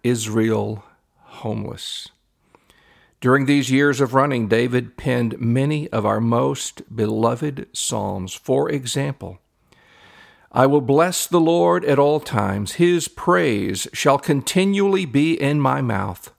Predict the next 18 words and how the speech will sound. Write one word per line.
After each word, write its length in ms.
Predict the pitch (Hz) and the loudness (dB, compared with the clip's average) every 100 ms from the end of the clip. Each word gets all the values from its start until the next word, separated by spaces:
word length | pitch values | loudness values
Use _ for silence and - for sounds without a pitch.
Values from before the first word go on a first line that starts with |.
| _ _ _ - | _ _ _ -2
My 160 | 117 120 | 2 2
soul 420 | - 160 147 127 | 4 4 4 4
makes 300 | 120 120 - | 0 -2 0
its 180 | 120 - | -2 0
boast 460 | 113 117 107 - | 2 2 0 -6
in 120 | 117 113 | -2 0
the 80 | |
Lord. 440 | 110 117 120 117 - - - - 123 | 2 2 0 -4 -10 -18 -18 -6 0
The 200 | 107 - | 2 4
humble, 480 | 180 123 104 - - _ _ | 4 2 0 -6 -14 _ _
or 120 | 113 127 | 0 4
let 220 | 156 190 | 4 4
the 120 | 147 | 2
humble 320 | 165 156 117 | 2 2 0
hear 300 | 110 147 117 | 2 2 2
and 140 | 113 107 | 0 0
be 100 | 110 | 0
glad. 500 | 107 107 95 90 | 0 0 -2 -8